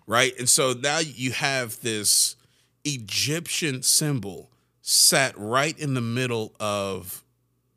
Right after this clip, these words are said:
of, of, of D C. And again, you have to realize that none of this is accidental. Like, there is a documented, there, there was a documented,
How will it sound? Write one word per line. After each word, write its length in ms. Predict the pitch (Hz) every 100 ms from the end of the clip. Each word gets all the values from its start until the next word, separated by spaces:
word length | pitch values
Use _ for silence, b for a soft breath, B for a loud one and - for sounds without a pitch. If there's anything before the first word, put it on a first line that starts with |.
| _
of, 160 | 110 110
of, 280 | 113 104 87
of 180 | 110 95
D 180 | 120
C. 380 | 101 127 107 76 _ _ _ _ _ _ _ -
And 100 | 127
again, 360 | 117 180 175
you 140 | 123 107
have 280 | - 170
to 80 | -
realize 680 | 110 139 165 110 92 95 -
that 300 | 101 92 85 _ _ _ _ _ _ _
none 320 | 110 123 170
of 120 | 202 175
this 200 | 170 147
is 140 | - 131
accidental. 680 | 120 - 107 107 90 78 - - _
Like, 220 | 117 98
there 220 | 123 139 151
is 140 | 120
a 120 | 110
documented, 1080 | 95 113 127 156 151 120 101 95 92 98 - _ _ _ _ _ _ _ -
there, 140 | 151
there 160 | 123 151
was 120 | 120
a 40 |
documented, 1080 | 101 143 190 214 175 139 139 127 143 120